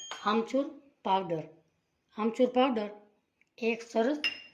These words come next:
મસ્ત લાગે છે. ધાણા જીરું પાવડર બે ચમચી, એક ચમચી લાલ મરચું પાવડર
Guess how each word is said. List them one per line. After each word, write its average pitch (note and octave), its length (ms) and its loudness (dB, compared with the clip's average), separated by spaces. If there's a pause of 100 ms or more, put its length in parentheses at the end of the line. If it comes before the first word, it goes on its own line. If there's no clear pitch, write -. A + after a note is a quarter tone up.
(1400)
મસ્ત A#3 260 -2 (140)
લાગે F#3+ 360 4
છે. B3+ 100 2 (1600)
ધાણા G#3 300 -2
જીરું A3+ 260 0
પાવડર A3+ 320 2 (300)
બે A3 80 2 (140)
ચમચી, F3+ 380 -4 (2500)
એક A3+ 80 -2 (100)
ચમચી A#3+ 380 -2 (600)
લાલ G#3 220 4 (280)
મરચું B3+ 300 -4 (280)
પાવડર F3 400 0